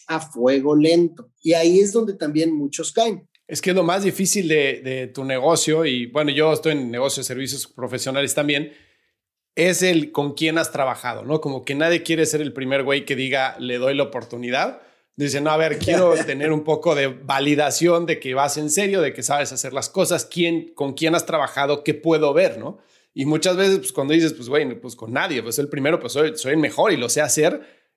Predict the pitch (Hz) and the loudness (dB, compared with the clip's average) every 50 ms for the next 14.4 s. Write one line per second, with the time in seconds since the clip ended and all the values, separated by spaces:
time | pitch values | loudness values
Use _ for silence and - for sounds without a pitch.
0 | _ _ _ _ - - 139 139 143 135 143 151 147 143 143 127 135 147 160 175 | _ _ _ _ -2 0 2 2 2 0 0 -2 0 0 0 0 0 2 4 2
1 | 180 165 175 165 151 135 - 156 160 147 180 156 147 135 131 127 120 120 120 - | 2 2 0 0 0 -2 -2 -2 -2 0 0 0 0 -2 -2 -2 -6 -8 -8 -10
2 | 120 110 - 123 113 107 110 135 151 147 135 147 165 156 143 123 - - 113 - | -10 -10 -8 -8 -8 -6 -2 0 0 2 2 2 2 2 0 -2 -6 -10 -16 -16
3 | - - 127 123 135 143 143 151 151 151 147 151 147 - - 147 147 151 160 160 | -8 -8 -4 0 0 2 2 2 2 0 -2 -4 -6 -8 -6 -4 -2 0 0 2
4 | 165 151 - 127 120 113 123 120 110 123 120 107 113 107 - 127 120 117 - 113 | 0 0 -2 -6 -12 -10 -8 -8 -8 -8 -8 -8 -10 -8 -6 -6 -6 -6 -6 -10
5 | 113 - 123 120 123 156 160 165 160 - - 147 139 131 113 104 117 - - - | -8 -6 -8 -6 -4 0 0 0 0 0 -4 -6 -8 -8 -8 -10 -10 -10 -10 -12
6 | - _ - - - - 180 - - _ _ _ _ _ - 196 196 180 151 - | -12 _ -20 -14 -8 -8 -8 -8 -10 _ _ _ _ _ 4 6 6 6 6 4
7 | 190 185 180 180 214 208 180 165 - 123 117 113 117 123 151 180 196 - - 196 | 4 4 4 6 4 4 4 4 2 2 0 -2 -4 -2 0 0 0 0 2 2
8 | 196 190 - 220 185 165 165 170 165 170 175 175 180 185 185 185 - - _ _ | 2 4 4 4 6 6 4 4 4 6 6 6 6 4 2 -2 -4 -12 _ _
9 | _ - 262 285 262 233 - 208 220 226 226 214 226 240 247 240 220 - - 180 | _ 2 4 4 4 4 4 4 4 4 4 4 4 2 2 2 0 2 2 2
10 | 156 143 - - 139 139 160 190 226 208 - 220 220 208 208 208 196 - 240 202 | 2 2 0 -2 -2 2 4 4 4 4 2 0 -2 -2 -2 -4 -2 -4 -6 -2
11 | - 269 254 247 247 254 254 285 285 285 - _ - 156 151 143 143 160 185 160 | 2 2 2 4 2 2 2 0 -2 -4 -8 _ -4 -2 0 0 2 2 2 2
12 | 135 - - - - - - 214 202 196 185 175 160 151 143 - - - - 185 | 0 -4 -8 -10 -8 0 0 4 4 4 4 4 2 2 0 0 -2 0 2 2
13 | 180 180 262 240 202 - - - 214 220 220 254 240 - - 214 190 180 170 160 | 4 4 4 4 4 2 2 2 0 0 2 0 0 2 4 4 6 6 4 2
14 | 147 170 185 185 208 214 190 | 2 0 0 4 4 4 4